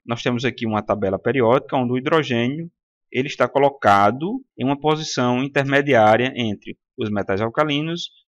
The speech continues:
e os halogênios, que é o grupo dezessete. Então, ele está aqui nessa posição acima do bloco de transição, que são os metais do bloco D.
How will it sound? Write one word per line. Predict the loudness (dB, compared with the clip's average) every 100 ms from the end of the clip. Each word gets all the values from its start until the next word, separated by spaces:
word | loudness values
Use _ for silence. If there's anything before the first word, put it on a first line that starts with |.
| -6
e | -2 0
os | 0 -4 -10 _ -6
halogênios, | 2 2 2 2 0 -4 -12 -12
que | -10
é |
o |
grupo | -6 -6 -6
dezessete. | -6 -4 -4 -6 -8 -10 _ _ _ _ _
Então, | -10 -4
ele |
está | 0
aqui | 0 0 -6
nessa | -6 -6
posição | -8 -6 -4 -2 0 -2 -6 _ _ 0
acima | 0 0 -6 -4 -2 0 0 -2
do | -2 -4
bloco | 0 4 6 4 0 -14 -16 _ _ _ -10
de | -6
transição, | -2 -2 -4 -4 -2 -2 -6
que |
são | -8 -6 -6
os | -4
metais | -6 -4 -2 -2
do | -6
bloco | -4 -4 -4 _ -12 -12 _ _ _ _
D. | -6 -4 -4